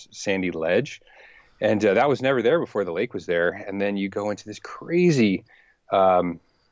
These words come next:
almost, like, eighty to a hundred mile dead zone where no one goes in between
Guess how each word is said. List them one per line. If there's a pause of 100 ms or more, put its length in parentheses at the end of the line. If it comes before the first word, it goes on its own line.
(140)
almost,
like,
eighty
to
a
hundred
mile
dead
zone
where
no
one
goes
in
between